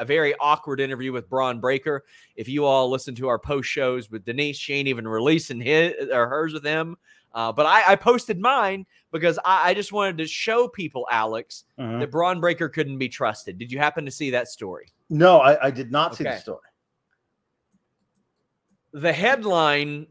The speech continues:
Speaker 1: reads, "Bron Breakker believes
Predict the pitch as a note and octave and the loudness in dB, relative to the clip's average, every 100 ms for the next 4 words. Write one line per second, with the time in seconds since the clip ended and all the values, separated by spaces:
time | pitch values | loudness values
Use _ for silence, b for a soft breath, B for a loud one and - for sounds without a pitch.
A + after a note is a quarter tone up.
0 | _ - D3+ D3+ D3 B2 A#2+ C3 - - | _ -14 -4 -2 0 -2 -6 -8 -12 -14
1 | - _ _ B2 E3+ G#3 C4 A3+ F3+ D#3 | -18 _ _ 2 4 6 2 2 4 4
2 | C#3+ D3 D3 B2+ D3+ C#3 D3+ D3+ C#3+ B2+ | 4 0 -2 0 0 2 0 0 -2 -4
3 | - | -12